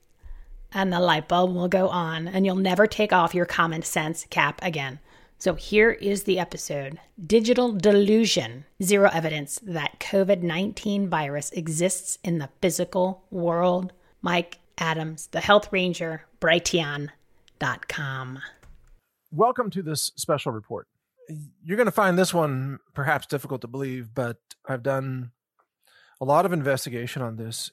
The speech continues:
Speaker 2: and I'm gonna show you something, uh, rather profound, that covid,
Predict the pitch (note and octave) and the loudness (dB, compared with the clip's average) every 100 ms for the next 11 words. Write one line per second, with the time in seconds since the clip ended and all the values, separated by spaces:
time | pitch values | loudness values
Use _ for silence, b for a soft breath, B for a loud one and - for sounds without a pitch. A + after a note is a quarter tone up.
0 | - B2 B2+ A#2+ - F3 F3 C3 - A#2+ | -14 -10 -8 -8 -4 -2 0 -2 -6 -12
1 | _ _ _ _ _ _ _ - D#3 C#3+ | _ _ _ _ _ _ _ -2 0 0
2 | C#3+ C3+ A#2 A2+ C3+ - C#3+ C3 F3 G3 | -2 -2 -6 -10 -14 -8 -6 0 2 4
3 | F3+ D3+ D#3 C3 D#3+ A2+ A2 - B2+ A#2+ | 4 2 -2 -2 0 -2 -6 -6 -6 -6
4 | _ _ _ - B3+ B3 C#3+ A#2+ | _ _ _ 2 4 4 0 -4